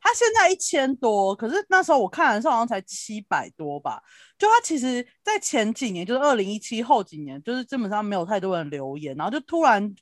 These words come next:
去年就开始有人就是在增加，就是找到线索啊或什么之类的。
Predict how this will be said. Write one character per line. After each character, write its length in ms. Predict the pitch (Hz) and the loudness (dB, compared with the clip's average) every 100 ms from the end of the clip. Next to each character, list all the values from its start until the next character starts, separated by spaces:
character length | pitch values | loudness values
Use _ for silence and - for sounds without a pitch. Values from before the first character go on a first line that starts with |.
| _ - - | _ -20 -10
去 200 | - 330 | -4 0
年 140 | 208 | 0
就 100 | 247 | 0
开 180 | 262 262 | 2 2
始 80 | 214 | 2
有 160 | 170 | -2
人 180 | 151 147 | -2 -4
就 100 | 226 | -4
是 120 | 233 | -2
在 160 | 247 233 - | 2 0 0
增 280 | 202 185 | -4 -4
加， 380 | 190 190 156 165 | -6 -2 0 -2
就 140 | 160 180 | -4 -10
是 340 | 185 170 160 _ _ _ _ | -8 -8 -8 _ _ _ _
找 160 | - 160 | -6 0
到 240 | 208 202 | 4 4
线 320 | 185 254 185 | 2 -2 -4
索 380 | 170 - 139 123 | -4 -8 -8 -4
啊 180 | 127 139 | -2 -2
或 140 | 175 | -4
什 140 | 170 147 | -6 -8
么 100 | 123 | -12
之 200 | - 139 | -14 -12
类 200 | 135 | -10
的。 100 | 101 | -12